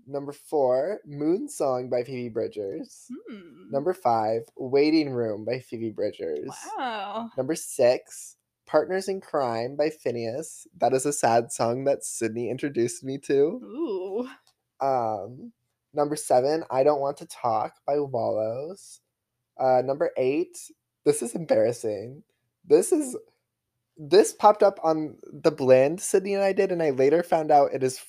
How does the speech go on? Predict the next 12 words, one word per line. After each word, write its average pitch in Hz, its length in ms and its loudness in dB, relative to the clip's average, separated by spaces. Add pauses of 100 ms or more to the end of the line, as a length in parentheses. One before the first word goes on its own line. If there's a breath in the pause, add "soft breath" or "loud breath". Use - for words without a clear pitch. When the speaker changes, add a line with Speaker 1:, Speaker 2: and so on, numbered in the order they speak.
Speaker 1:
from 127 260 4
a 123 60 -2
Twilight 98 480 0
<laughs> - 160 -8
soundtrack. - 880 -2 (580 loud breath)
But 151 240 2
it 151 120 6
is 147 280 4 (240)
Flightless 160 460 4
Bird, 135 400 4
American 127 540 -6
Mouth 113 320 -4